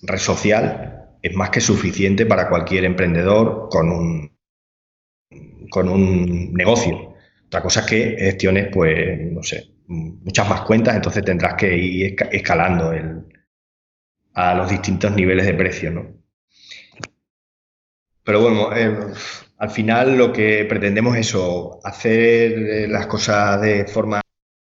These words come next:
sencilla y, y, y darle un poquito más de valor, porque,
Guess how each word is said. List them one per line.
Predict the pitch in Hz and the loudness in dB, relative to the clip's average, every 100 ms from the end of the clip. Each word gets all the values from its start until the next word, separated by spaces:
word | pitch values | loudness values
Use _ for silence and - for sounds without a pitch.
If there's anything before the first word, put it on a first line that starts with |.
| _ _ _ _ _ - | _ _ _ _ _ -12
sencilla | 101 104 98 123 131 123 123 127 131 | -8 -6 -2 0 2 4 2 2 0
y, | 113 107 | -2 -4
y, | 98 92 82 92 92 87 - | -6 -8 -10 -12 -12 -14 -10
y | 95 | -6
darle | 98 104 104 | -2 0 -2
un | 104 | -2
poquito | 101 104 104 | -2 -2 0
más | 107 | 0
de | 104 | 0
valor, | 92 107 113 - _ _ _ _ _ _ | 0 -2 -4 -12 _ _ _ _ _ _
porque, | - 101 98 104 101 98 95 95 | -2 -2 -2 -2 2 2 2 -4